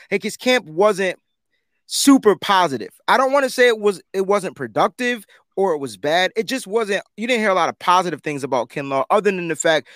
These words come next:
he's huge, he's a monster and all those types of things. Listen, this is why they brought him in here. They brought him in here to stuff the run.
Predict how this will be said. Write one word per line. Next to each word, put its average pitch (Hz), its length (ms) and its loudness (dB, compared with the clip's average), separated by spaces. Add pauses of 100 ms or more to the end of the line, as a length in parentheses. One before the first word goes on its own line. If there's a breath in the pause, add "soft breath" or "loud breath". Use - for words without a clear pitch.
(140 loud breath)
he's 214 200 -2
huge, 233 640 2
he's 208 200 -6
a - 20 -4
monster 185 540 0
and 170 100 0
all 170 80 4
those 180 140 -2
types 156 220 -4
of 123 60 -14
things. 143 220 -6
Listen, 165 220 -4 (200 soft breath)
this 185 80 -6
is 180 80 -6
why 156 120 4
they 139 60 4
brought 123 180 2
him 147 80 2
in 190 60 2
here. - 120 -4 (180)
They 196 100 4
brought 170 200 4
him 151 80 2
in 147 80 2
here 139 140 -2
to 233 240 2
stuff 160 420 2 (280 soft breath)
the 175 100 4
run. 147 420 2